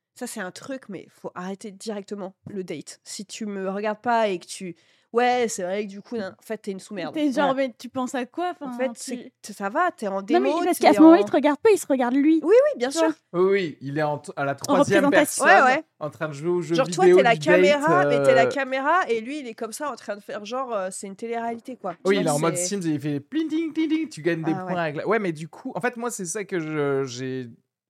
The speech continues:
Speaker 3: mais moi, j'ai pas du tout, du coup, la même expérience, parce que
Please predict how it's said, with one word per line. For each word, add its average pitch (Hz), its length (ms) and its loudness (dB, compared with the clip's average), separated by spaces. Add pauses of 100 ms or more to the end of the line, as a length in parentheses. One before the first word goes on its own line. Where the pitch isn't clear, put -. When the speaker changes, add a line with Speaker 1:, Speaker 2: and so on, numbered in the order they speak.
(280)
Speaker 3:
mais 190 160 -6
moi, 214 160 -2
j'ai 180 120 -6
pas 208 160 -4
du 170 220 -14
tout, 233 200 -12
du 175 180 -14
coup, - 140 -16
la 180 100 0
même 151 200 -8
expérience, 208 360 -8
parce 143 100 -20
que 131 240 -8